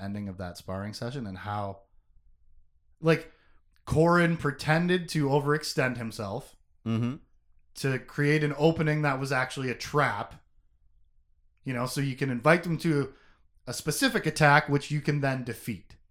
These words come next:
Speaker 2: Yeah.
Speaker 1: Right? You, you make it look like you're open five hole,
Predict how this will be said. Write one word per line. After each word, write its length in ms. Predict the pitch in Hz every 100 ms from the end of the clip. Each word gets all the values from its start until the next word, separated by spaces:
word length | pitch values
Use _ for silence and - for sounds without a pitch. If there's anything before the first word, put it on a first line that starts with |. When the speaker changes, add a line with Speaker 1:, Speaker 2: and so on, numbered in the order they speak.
| _ _ _ _ _ _ _ _ _ _ -
Speaker 2:
Yeah. 280 | 107 98 71 -
Speaker 1:
Right? 200 | 127 170 - - _
You, 200 | 123 120 110 104 - -
you 100 | 110
make 240 | 123 196
it 60 | 202
look 300 | 180 202 202
like 460 | 185 165 151 - _ _ _ _ _ -
you're 180 | 131 156
open 300 | 185 160 127
five 340 | 170 180 180
hole, 400 | 127 104 110 -